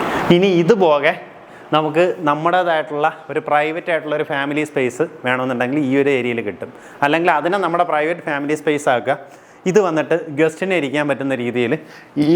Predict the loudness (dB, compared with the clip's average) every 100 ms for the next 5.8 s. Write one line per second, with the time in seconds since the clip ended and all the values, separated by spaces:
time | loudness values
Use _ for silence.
0 | 4 4 0 -2 0 -4 -2 2 2 2
1 | -2 -2 -2 -2 -8 -12 -16 -20 -8 -2
2 | -2 0 0 0 0 2 0 0 0 0
3 | -2 -4 -6 -2 -2 -2 -6 -10 -20 -20
4 | -20 -4 0 4 4 2 0 0 0 0
5 | -2 -4 -6 -6 -6 -6 -12